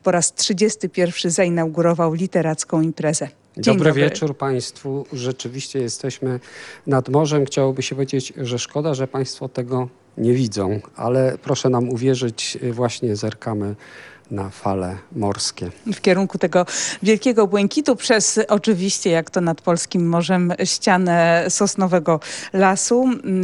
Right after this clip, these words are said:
Speaker 1: ale oczywiście nie ze względu na przyrodę się tutaj spotkaliśmy, tylko literaturę.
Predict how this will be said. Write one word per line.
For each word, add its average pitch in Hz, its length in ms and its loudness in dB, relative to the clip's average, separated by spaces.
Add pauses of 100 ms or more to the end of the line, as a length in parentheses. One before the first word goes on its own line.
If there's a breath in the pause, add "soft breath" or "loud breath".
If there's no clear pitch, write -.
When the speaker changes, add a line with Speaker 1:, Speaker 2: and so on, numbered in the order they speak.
(340)
Speaker 1:
ale 196 400 2
oczywiście 202 480 -4
nie 214 400 2
ze 185 200 0
względu 180 380 -2
na 175 120 0
przyrodę 208 480 0
się 180 140 -6
tutaj 170 300 -2
spotkaliśmy, 190 720 -2
tylko 180 460 0 (340 loud breath)
literaturę. 190 1000 2